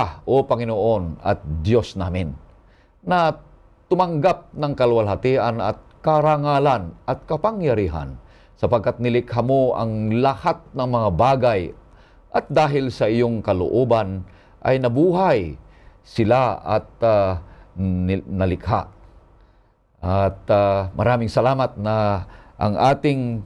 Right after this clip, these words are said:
pag-aaralan ngayon ay leksyong siyete, na ang pamagat ay pagsamba sa lumikha. At,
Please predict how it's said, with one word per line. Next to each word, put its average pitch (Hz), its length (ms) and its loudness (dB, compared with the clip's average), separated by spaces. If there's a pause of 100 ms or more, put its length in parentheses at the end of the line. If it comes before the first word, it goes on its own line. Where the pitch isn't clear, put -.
(160)
pag-aaralan 120 640 4
ngayon 131 320 0
ay 113 480 2 (400)
leksyong 107 680 0
siyete, 147 560 0 (520)
na 110 240 2
ang 110 80 -6
pamagat 120 400 2
ay 110 120 2
pagsamba 107 920 0 (240)
sa 82 400 0
lumikha. 110 600 0 (680)
At, 92 240 -2